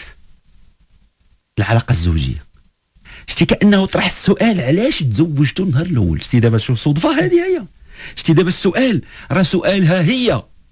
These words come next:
تجسد فيه هو، دخل في لحمه. والوقيته اللي جا العداد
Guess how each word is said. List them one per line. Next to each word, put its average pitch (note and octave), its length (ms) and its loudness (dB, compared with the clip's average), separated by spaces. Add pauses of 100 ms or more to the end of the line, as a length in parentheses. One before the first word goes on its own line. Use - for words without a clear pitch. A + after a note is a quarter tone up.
(960)
تجسد B2+ 560 2
فيه C3+ 280 2
هو، C#3 400 -2 (280)
دخل C#3 220 0
في E3 100 -2
لحمه. C3 300 0 (1300)
والوقيته F3 540 2
اللي E3 200 2
جا D#3 160 2
العداد C3+ 580 -2